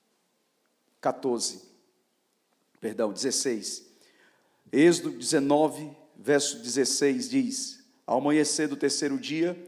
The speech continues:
houve trovões e relâmpagos, e uma espessa nuvem cobriu o monte. E ouviu-se uma, um forte som de trombeta, de maneira que todo o povo que estava no arraial tremeu de medo."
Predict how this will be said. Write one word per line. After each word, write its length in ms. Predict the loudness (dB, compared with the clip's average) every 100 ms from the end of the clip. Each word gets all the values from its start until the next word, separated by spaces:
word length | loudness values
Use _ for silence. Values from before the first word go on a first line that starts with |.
| -10
houve 240 | -8 -6
trovões 500 | -4 -4 -2 -4 -4
e 40 | -6
relâmpagos, 680 | -4 -4 -4 -8 -16 -12
e 40 | -8
uma 120 | -4
espessa 560 | -4 -2 -2 -2 -2 -4
nuvem 1000 | -6 -4 -4 -6 -10 -14 -14 -16 -20 _ _ _ _ _ -4
cobriu 580 | -4 -4 -6 -6 -8 -10
o 80 | -10
monte. 580 | -10 -10 -10 -14 -16 _ _ _ _ _
E 80 | -4
ouviu-se 540 | -4 -4 -6 -4 -6
uma, 240 | -4 -6 -6 -12 -18 -12
um 140 | -12
forte 800 | -12 -14 -4 0 0 -4 -10 -8
som 480 | -4 -2 0 0 -2
de 140 | -8
trombeta, 1000 | -10 -4 -2 -2 2 4 4 -2 -14 -16 -20 _ _ _ _ _ _ -14
de 140 | -6
maneira 420 | -2 0 2 2 0
que 160 | -4
todo 640 | -6 -12 12 12 12 12 6
o 160 | 8
povo 280 | 6 6 4
que 100 | -4
estava 360 | 0 2 2 2
no 80 |
arraial 440 | 0 2 2 2 2 -2
tremeu 800 | 2 4 4 2 0 2 2 -2
de 180 | -6 -8
medo." 500 | -8 -8 -10 -12 -20